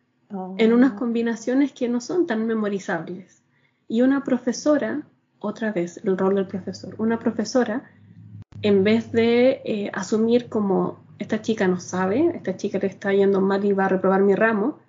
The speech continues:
Speaker 2: empezó a detectar que ella sabe,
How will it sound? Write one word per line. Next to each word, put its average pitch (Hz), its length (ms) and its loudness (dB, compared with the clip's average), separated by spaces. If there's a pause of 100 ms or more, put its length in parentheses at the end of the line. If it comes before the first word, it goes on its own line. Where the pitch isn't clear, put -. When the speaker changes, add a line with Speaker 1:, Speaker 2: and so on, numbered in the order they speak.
(640)
Speaker 2:
empezó 220 380 0
a 240 40 4
detectar 254 580 0
que - 280 -4 (100)
ella 254 280 2
sabe, 285 580 -2